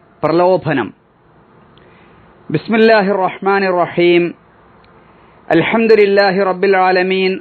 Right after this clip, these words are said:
അസ്സലാത്തു വസ്സലാമു അലാ റസൂലിഹിൽ അമീൻ വഅലാ ആലിഹി വസഹ്ബിഹി അജ്മഈൻ.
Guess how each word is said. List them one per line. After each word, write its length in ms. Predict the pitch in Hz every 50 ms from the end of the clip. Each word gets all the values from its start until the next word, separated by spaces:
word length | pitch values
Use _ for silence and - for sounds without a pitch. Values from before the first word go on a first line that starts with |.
| -
അസ്സലാത്തു 520 | - - - - 196 190 190 185 185 - 190
വസ്സലാമു 580 | 185 180 175 - 214 202 190 190 185 185 185
അലാ 320 | 180 180 185 185 185 185 180
റസൂലിഹിൽ 640 | 175 170 - 185 185 185 175 170 160 175 170 - -
അമീൻ 500 | 170 175 180 180 180 180 175 175 160 - - _ _ _ _ _ _ _ _ _ _ _ - _ _ _ -
വഅലാ 420 | 170 175 170 180 185 185 190 185
ആലിഹി 680 | 185 - 175 180 175 180 190 185 180 - 185 190 185 180
വസഹ്ബിഹി 840 | 170 175 165 - 165 - - 151 156 175 147 151 165 165 160 - - 160
അജ്മഈൻ. 640 | 151 143 147 156 151 147 147 147 139 113 95 -